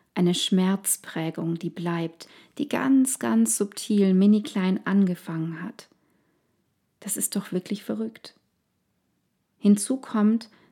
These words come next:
dass dein Körpersystem ja nonstop damit beschäftigt ist,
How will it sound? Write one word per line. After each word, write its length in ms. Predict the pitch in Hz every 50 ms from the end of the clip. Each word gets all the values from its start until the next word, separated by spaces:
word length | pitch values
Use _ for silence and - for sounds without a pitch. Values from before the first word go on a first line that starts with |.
| _
dass 160 | - 190 -
dein 200 | - 190 185 185
Körpersystem 960 | - - 196 208 214 214 214 190 185 185 180 - - - - 202 202 208 202 196
ja 180 | 190 196 196
nonstop 760 | 202 202 202 208 220 240 254 269 269 - - - 208 208 -
damit 280 | - 196 190 190 190 -
beschäftigt 680 | - 175 - - 214 214 233 - - - 185 - - -
ist, 320 | - 196 202 202 - -